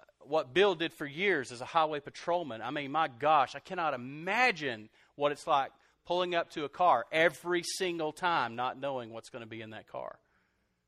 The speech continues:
I cannot imagine. I put myself in their place. "Bill, I just, I, I respect what you've done, and thank you for your years of serving us and, and keeping the peace and doing what you do." It's a high price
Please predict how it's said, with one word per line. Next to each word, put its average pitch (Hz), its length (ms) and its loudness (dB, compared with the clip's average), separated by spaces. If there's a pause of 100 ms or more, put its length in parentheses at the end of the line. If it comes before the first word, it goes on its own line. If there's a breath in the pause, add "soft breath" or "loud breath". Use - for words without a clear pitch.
(140)
I 131 60 -4
cannot 151 380 -4
imagine. 143 380 -6
I 107 80 -8
put - 180 -14
myself 135 360 -10
in 139 60 -18
their 120 100 -14
place. 147 380 -10
"Bill, 117 180 -12
I 131 140 -6
just, 123 240 -14
I, 113 200 -12 (140)
I 110 60 -8
respect 117 520 -14
what 147 120 -14
you've 123 220 -20
done, 135 240 -10
and 110 120 -20
thank 147 280 -12
you 113 60 -20
for - 140 -20
your 113 200 -18
years 123 500 -10 (380 soft breath)
of 120 100 -14
serving 139 540 -8
us 107 240 -16
and, 117 100 -14 (400 soft breath)
and 127 160 -16
keeping 175 320 -8
the 135 80 -8
peace 190 400 -12
and 123 140 -14
doing 156 200 -10
what 156 120 -10
you 151 100 -12
do." 147 180 -12
It's 151 220 -4
a 139 60 -4
high 160 380 -6
price 156 340 -2